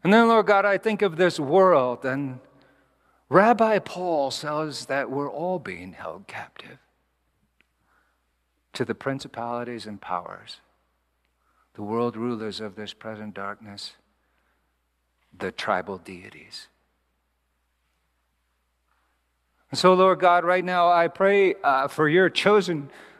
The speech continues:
witnesses. 'Cause it's easy for me to talk about this stuff in Denver, Colorado on a nice, beautiful day.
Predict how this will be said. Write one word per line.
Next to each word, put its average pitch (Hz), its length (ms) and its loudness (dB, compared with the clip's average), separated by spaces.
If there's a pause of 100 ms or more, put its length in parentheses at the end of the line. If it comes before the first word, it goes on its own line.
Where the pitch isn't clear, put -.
witnesses. 175 1000 2 (1700)
'Cause 202 180 6
it's 247 200 4
easy 262 280 2
for 175 140 2
me 185 120 2
to 196 60 2
talk 202 220 2
about 185 240 2
this 175 180 -2
stuff 185 540 0 (540)
in 147 100 -2
Denver, 175 320 4
Colorado 180 840 4
on 127 180 2
a 139 80 -2
nice, 180 380 0
beautiful 170 420 0
day. 165 460 -4